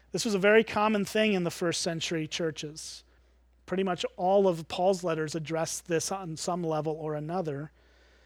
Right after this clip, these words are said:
Uh, Peter does and Jude do-, I mean, you can't really find a whole lot of Bible, uh, books of the New Testament that don't address the issue of false teaching in the church. And I, I think that was a,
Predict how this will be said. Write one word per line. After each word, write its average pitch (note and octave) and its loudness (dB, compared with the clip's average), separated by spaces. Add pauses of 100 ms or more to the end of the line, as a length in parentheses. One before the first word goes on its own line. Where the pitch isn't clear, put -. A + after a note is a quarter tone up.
(440)
Uh, D#3 -2
Peter E3+ 2
does D#3+ 0
and C#3+ -8
Jude D#3+ -2
do-, E3 -2
I E3 -2
mean, E3+ -2
you E3+ -6
can't A3 0
really F#3 2
find F#3 0
a E3 4
whole F#3+ 0
lot F3 2
of D#3 -6 (260)
Bible, F3 0
uh, D#3+ -2
books F3+ 2
of E3+ -2
the D#3+ -2
New F3+ 0
Testament E3 -2
that D3 -8
don't F#3+ 0 (440)
address F3+ 2
the E3 -2
issue F3 -2
of E3 -6 (260)
false - -2
teaching D3+ -4 (160)
in D#3 -4
the C#3+ -6
church. - -2 (1200)
And F#3+ 0
I, F#3+ -2
I F3 -4
think G#3+ 2
that F3+ 6
was E3+ 2
a, F3 0